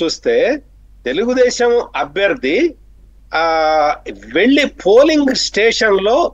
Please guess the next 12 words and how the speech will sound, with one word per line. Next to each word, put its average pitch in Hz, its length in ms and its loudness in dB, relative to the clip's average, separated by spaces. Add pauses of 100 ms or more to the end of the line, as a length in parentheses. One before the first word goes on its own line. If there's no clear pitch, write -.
(460)
చూసుకొని 285 420 0
వస్తూ 220 360 0
ఉన్నాడు. 143 340 -2 (540)
ఆయన 240 200 2
బయటకు 277 540 -4
వచ్చేసరికి 262 760 -4
ఆయన 226 300 2
కార్లన్నీ 262 560 0
ధ్వంసం 226 460 -2
చేశారు 196 320 -2
వైసీపీ 165 400 -4
వాళ్ళు. 82 280 -6